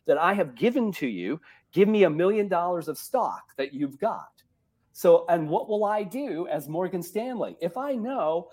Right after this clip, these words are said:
that E T F shares are being removed from the market, I am gonna short both. I'm gonna <laughs> short the stocks and I'm gonna short the E T F because I don't have a customer there.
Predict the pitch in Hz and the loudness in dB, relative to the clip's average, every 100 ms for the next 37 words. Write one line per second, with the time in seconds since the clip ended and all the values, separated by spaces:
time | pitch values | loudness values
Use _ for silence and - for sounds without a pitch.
0 | _ 175 175 196 226 233 214 - 214 180 | _ 0 0 -4 -8 -4 -4 -2 -4 -4
1 | 175 160 165 139 151 147 294 269 165 170 | -4 -2 0 2 2 2 0 0 -4 -8
2 | - 170 143 139 139 269 - 151 - - | -2 -2 -2 -4 -2 -4 -2 -4 -6 -12
3 | _ _ - 190 269 262 202 185 147 135 | _ _ 0 2 2 0 -2 -2 0 0
4 | 131 - 175 247 - - 285 170 - - | -2 0 4 4 2 0 4 4 0 -14
5 | _ - 147 151 - - 175 - 147 208 | _ -10 -8 -6 -6 -2 -2 -4 2 4
6 | 226 - 190 190 247 240 185 - - - | 4 2 -2 2 2 2 -2 -4 -14 -16
7 | _ - - - 214 220 208 214 196 - | _ -20 -8 -2 0 0 -2 -4 -6 -4
8 | 160 156 - 185 165 165 202 247 262 - | -2 -2 -6 -12 -12 -12 -12 -10 -12 -16
9 | _ 151 170 151 - 180 277 - 226 254 | _ -8 -8 -8 -4 0 0 -2 -6 -6
10 | - 254 - 233 196 98 160 | -6 -6 -6 -10 -8 -4 -4